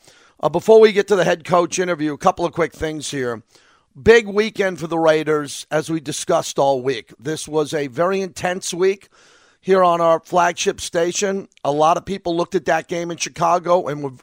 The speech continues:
tremendously disappointed. I think I speak for a lot of people, but not everyone. Of course not. That the Raider fans that I met in Chicago were very concerned about the team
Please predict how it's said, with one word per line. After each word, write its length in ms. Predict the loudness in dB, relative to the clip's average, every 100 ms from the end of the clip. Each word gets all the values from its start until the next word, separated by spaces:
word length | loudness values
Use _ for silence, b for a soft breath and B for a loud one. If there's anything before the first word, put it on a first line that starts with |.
| _ -14
tremendously 600 | -8 -4 -4 -4 -6 -6
disappointed. 640 | -6 -8 -8 -8 -10 -16 _ b b b b b
I 80 | -8
think 180 | -6 0
I 100 | 0
speak 380 | 0 -4 -4 -2
for 120 | -2
a 60 | 2
lot 280 | 4 4
of 100 | 2
people, 340 | -2 -6 0 0
but 160 | 2
not 240 | 0 -2 -4 0
everyone. 680 | 0 2 -2 -2 -4 -6 -6
Of 140 | -8 -4
course 340 | 0 0 0
not. 300 | -4 -4 -6 b b b -2
That 300 | 0 0 -2
the 80 |
Raider 260 | 0 0 0
fans 320 | -2 -2 -2
that 100 | 0
I 80 | 0
met 220 | 2 -4
in 60 | -6
Chicago 840 | -6 -4 0 0 2 0 0 -2 _ _ _ _
were 320 | -6 -4 -4
very 460 | -6 -2 2 4 2
concerned 580 | 0 -8 -4 -2 -2 -2
about 320 | 0 0 0
the 100 | -8
team 500 | -10 -10 -8 -10 -12